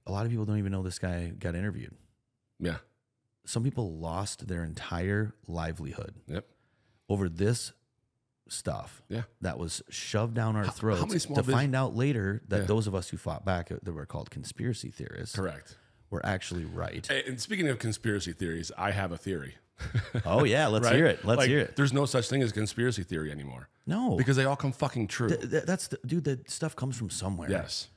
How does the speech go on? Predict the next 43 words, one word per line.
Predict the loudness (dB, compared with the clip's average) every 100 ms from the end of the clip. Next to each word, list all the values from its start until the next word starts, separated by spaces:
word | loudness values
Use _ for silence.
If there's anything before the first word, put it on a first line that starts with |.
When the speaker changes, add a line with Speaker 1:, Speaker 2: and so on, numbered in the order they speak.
| _ _ _ 0
Speaker 1:
And, | 2
and, | 4 2 4
and | 2 4
that's | 2 2
what | 2 4
made | 4 4
me | 4 4 4 -2 -10 -10
fearful, | -2 0 0 0
Mike. | 2 2 2
Honestly, | 0 0 0 -2 0
it | 0
was | 0 0
the | -2
approach. | -2 0 2 2 -2 -2
It | 0
was | 2 0
the | -2
delivery. | -4 0 0 -2 -6 -2
It | 0 2
Speaker 2:
Yeah. |
Speaker 1:
was | 2
because | 0 -2 0 2
it | 2
was | 0 2
so | 2 2
aggressive. | 2 0 0 -4
Like, | -6
"You | -8
have | -8 -4 -6
to | -4
do | -6
this. | -6
You | -4
Speaker 2:
Yeah. | -2
Speaker 1:
have," | 0
I'm | 0
like, | -2 -6 -8
Speaker 2:
Yeah. | -8 -8 _ _ _ _ -10 0
Speaker 1:
if | 2 4
it | 4
was | 2 2
so | 2 2
scary, | 0 -2 0 2 0 -4 -8